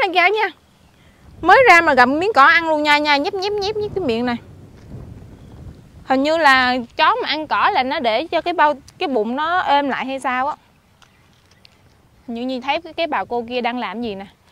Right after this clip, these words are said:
Để Nhi xuống Nhi hỏi thăm thử nha. Hồi nãy Nhi, Nhi tình nhìn từ xa xa, Nhi thấy, Nhi tưởng đâu là cô chú đang làm gì thì ra đây là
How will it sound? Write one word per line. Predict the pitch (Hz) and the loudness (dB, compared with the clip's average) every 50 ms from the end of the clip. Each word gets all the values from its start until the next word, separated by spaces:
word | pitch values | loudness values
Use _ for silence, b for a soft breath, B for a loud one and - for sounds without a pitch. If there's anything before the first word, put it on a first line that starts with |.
| b b _ | b b _
Để | - 220 | -8 -6
Nhi | 269 269 | -6 -6
xuống | - 269 294 | -6 -6 -8
Nhi | 330 294 | -8 -8
hỏi | 269 202 - | -8 -8 -6
thăm | - 302 254 240 | -4 -4 -4 -4
thử | 220 220 | -4 -6
nha. | 247 277 254 220 185 _ _ _ _ _ _ _ _ _ b b b b b b b b _ | -6 -6 -6 -6 -8 _ _ _ _ _ _ _ _ _ b b b b b b b b _
Hồi | 247 262 | -4 -4
nãy | 262 247 294 | -2 -4 -4
Nhi, | 359 359 | -4 -6
Nhi | 294 269 - - 302 370 277 | -8 -8 -10 -8 -8 -6 -4
tình | 311 294 277 269 | -4 -2 -2 -2
nhìn | 269 262 254 254 220 | -2 -4 -4 -2 -2
từ | 254 240 240 | -2 -2 0
xa | 285 285 285 | 0 -2 -2
xa, | 285 302 277 262 262 | 0 0 0 0 0
Nhi | 262 269 269 269 | -2 -4 -6 -6
thấy, | 262 277 285 294 330 370 | -4 -4 -4 -4 -4 -6
Nhi | 392 381 330 262 269 | -10 -10 -8 -10 -8
tưởng | 240 226 220 226 285 | -8 -8 -8 -8 -8
đâu | 311 285 269 254 | -8 -6 -6 -4
là | 240 220 214 202 | -4 -6 -6 -6
cô | - 247 247 240 | -6 -8 -8 -6
chú | 277 294 320 | -4 -4 -2
đang | 320 277 262 | -2 -4 -4
làm | 240 214 202 208 202 | -4 -6 -6 -8 -8
gì | 208 202 196 | -8 -8 -8
thì | 196 196 202 202 | -10 -10 -10 -8
ra | 208 214 220 226 | -6 -6 -6 -4
đây | 220 220 220 | -4 -4 -4
là | 220 208 190 | -4 -6 -8